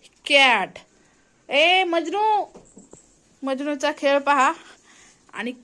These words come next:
किती पसारा केलेला आहे आमच्या इथं डेकोरेशनसाठी. आणि इथं हे थर्माकोलचं छोटंसं मंदिर बनवत आहे, अ, माझे मिस्टर. आणि ही आमची पोरगी,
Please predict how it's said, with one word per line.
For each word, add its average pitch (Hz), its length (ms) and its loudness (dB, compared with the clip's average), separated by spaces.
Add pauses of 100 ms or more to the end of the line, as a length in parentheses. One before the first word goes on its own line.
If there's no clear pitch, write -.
(160)
किती 370 340 -4
पसारा 320 520 -6
केलेला 320 460 -4
आहे 294 280 -4
आमच्या 294 340 -4
इथं 277 580 -6 (920)
डेकोरेशनसाठी. 262 1120 -6
आणि 254 300 -8
इथं 254 380 -6
हे 247 140 -4 (100)
थर्माकोलचं 254 720 -6 (120)
छोटंसं 254 400 -8
मंदिर 262 440 -6
बनवत 254 420 -10
आहे, 254 280 -8 (760)
अ, 240 480 -8
माझे 240 280 -8
मिस्टर. 302 520 -4 (540)
आणि 240 200 -8
ही 277 180 -4
आमची 262 280 -6
पोरगी, 247 720 -10